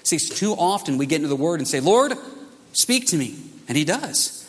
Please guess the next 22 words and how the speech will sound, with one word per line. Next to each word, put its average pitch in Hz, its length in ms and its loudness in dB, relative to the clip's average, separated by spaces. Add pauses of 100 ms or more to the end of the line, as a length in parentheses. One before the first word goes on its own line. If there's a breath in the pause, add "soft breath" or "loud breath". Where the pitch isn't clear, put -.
(160 loud breath)
But 156 100 2
sometimes 247 400 0
He's 208 160 2
speaking 214 340 -2
something 208 400 -2
to - 120 -4
you 185 260 0
for 180 140 -4
you 180 140 -2
to 165 80 0
store 175 260 -2
in 165 60 -2
your 143 100 0
memory 175 280 -2
banks 143 340 -2
to 147 60 -8
pull 160 280 -2
out 139 240 -6
later 151 380 0
to - 300 -10
somebody 139 400 0
else. - 640 -4